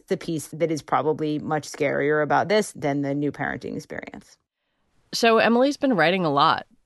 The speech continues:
Speaker 2: She's got a parenting newsletter and a new website that breaks down what we do and don't know about covid nineteen. She's trying to give people as much data-driven information as she can.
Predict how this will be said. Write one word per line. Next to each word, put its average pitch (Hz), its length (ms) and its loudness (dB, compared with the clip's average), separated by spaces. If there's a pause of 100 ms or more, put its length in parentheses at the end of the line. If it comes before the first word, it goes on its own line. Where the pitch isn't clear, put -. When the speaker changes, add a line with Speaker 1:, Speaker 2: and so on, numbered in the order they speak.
(260)
Speaker 2:
She's 143 220 -6
got - 160 -2
a - 20 -18
parenting 247 440 4
newsletter 175 840 2
and 147 340 -4
a 165 60 -2
new 160 160 -2
website 190 580 0
that 151 240 0
breaks 160 240 -2
down 160 280 0
what 160 160 -4
we 170 120 -4
do 190 400 2
and 170 180 0
don't 165 280 0
know 196 320 6
about 151 240 0
covid 156 260 -6
nineteen. 156 640 -4 (840)
She's - 200 -4
trying 311 220 2
to 415 60 2
give 302 180 0
people 180 420 2
as 170 160 0
much 175 360 -2
data-driven 196 560 2
information 170 720 -4
as 165 120 -8
she - 140 -8
can. - 420 -12